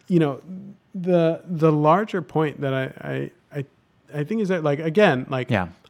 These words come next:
Speaker 1: I like that business model, but I also, because, you know, because you are using the abundant to sell the scarce, but I also fear that it is very much, it's reliant on that one company to continue to innovate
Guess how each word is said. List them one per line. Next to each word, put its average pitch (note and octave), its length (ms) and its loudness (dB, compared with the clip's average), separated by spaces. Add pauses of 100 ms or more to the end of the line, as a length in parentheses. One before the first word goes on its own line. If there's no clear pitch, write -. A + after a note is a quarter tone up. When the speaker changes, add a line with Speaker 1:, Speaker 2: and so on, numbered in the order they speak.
(180)
Speaker 1:
I E3+ 120 4
like F3 420 6
that E3+ 300 4
business E3 400 -4
model, B3 240 -6
but D3+ 240 0
I D3 160 4
also, D#3+ 480 2
because, D3+ 960 0 (300)
you D3 100 -2
know, B2 120 -2
because C#3+ 380 -2
you C#3 100 4
are C3 140 6
using C3+ 520 0
the C3+ 120 2
abundant B2+ 460 -2
to B2+ 80 -8
sell B2+ 260 -6
the B2 100 -10
scarce, B2+ 380 -12 (340)
but D#3 220 4
I D#3+ 100 6
also F3 320 2
fear D#3 220 -2
that C3 140 0
it B2+ 180 -2
is C#3 160 0
very C#3+ 400 2
much, C#3+ 400 -2 (440)
it's C3+ 140 -10
reliant D3 560 2
on C3+ 380 -2
that C3+ 400 -2
one D3+ 320 2
company C3+ 640 -4
to - 100 -14
continue D3 800 -2 (320)
to D3 180 -6
innovate C#3 520 0